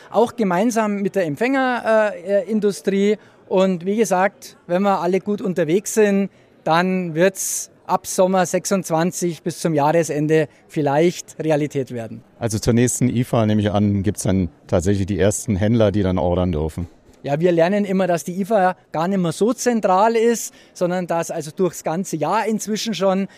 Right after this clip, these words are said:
Speaker 1: auch neue Modelle auf den Markt kommen. Aber in Deutschland hat die ifa bestimmte Bedeutung. Aber wie gesagt, ähm, heute können Sie mich noch nicht festnageln. Ähm, ich würd sagen, wenn wir in einem halben Jahr sprechen, dann können wir schon deutlichere Aussagen machen.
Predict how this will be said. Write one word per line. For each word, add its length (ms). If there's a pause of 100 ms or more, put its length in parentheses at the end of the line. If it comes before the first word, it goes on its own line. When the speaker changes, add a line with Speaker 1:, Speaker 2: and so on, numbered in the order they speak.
(140)
Speaker 1:
auch 200
neue 280
Modelle 440
auf 160
den 80
Markt 260
kommen. 320
Aber 340
in 80
Deutschland 440
hat 160
die 120
ifa 300 (380)
bestimmte 420
Bedeutung. 720 (220)
Aber 280
wie 100
gesagt, 600
ähm, 320 (280)
heute 300
können 260
Sie 120
mich 100
noch 140
nicht 160
festnageln. 840 (420)
Ähm, 440
ich 180
würd 180
sagen, 540
wenn 140
wir 180
in 140
einem 100
halben 260
Jahr 200
sprechen, 500
dann 380 (280)
können 140
wir 60
schon 100
deutlichere 540
Aussagen 420
machen. 320